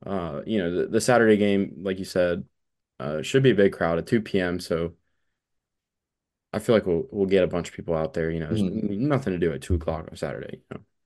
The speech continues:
Speaker 2: No, especially at this time when it's chilly outside and
Speaker 1: Yeah.
Speaker 2: people
Speaker 1: You're not, you're not gonna go to the pool 'cause no pools are open, you know? Come
Speaker 2: You're
Speaker 1: out,
Speaker 2: not
Speaker 1: watch a
Speaker 2: trying to get
Speaker 1: pack.
Speaker 2: a, you're not trying to get a tan in late February?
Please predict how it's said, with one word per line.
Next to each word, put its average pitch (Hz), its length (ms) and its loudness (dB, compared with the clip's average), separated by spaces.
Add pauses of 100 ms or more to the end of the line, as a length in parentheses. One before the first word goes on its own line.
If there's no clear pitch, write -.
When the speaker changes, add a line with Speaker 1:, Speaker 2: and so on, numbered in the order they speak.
(360)
Speaker 2:
No, 117 220 2
especially 107 420 2
at 87 100 2
this 95 180 -4
time 113 340 -2
when 82 100 -4
it's - 260 -10
chilly 101 380 2
outside 104 640 2
and 104 140 0
Speaker 1:
Yeah. 101 80 -6
Speaker 2:
people 95 480 -8 (380)
Speaker 1:
You're 110 100 0
not, 98 220 2
you're 101 120 2
not 92 200 0
gonna 92 180 0
go 90 160 2
to 90 60 0
the 85 100 -2
pool 87 560 -4
'cause 85 220 -6
no 82 160 -6
pools 85 420 -6
are 82 140 -6
open, 78 640 -10
you 69 120 -6
know? 64 480 -6 (2000)
Come 113 120 -2
Speaker 2:
You're 147 100 6
Speaker 1:
out, - 0 -
Speaker 2:
not 160 100 6
Speaker 1:
watch - 180 -2
a - 20 -10
Speaker 2:
trying - 140 -4
to 151 80 6
get - 20 8
Speaker 1:
pack. 147 60 8
Speaker 2:
a, - 40 4
you're 139 120 2
not 160 140 0
trying 160 140 0
to 151 40 0
get 139 120 2
a 131 60 -2
tan 135 480 0
in 117 240 0
late 117 240 2
February? 113 600 -2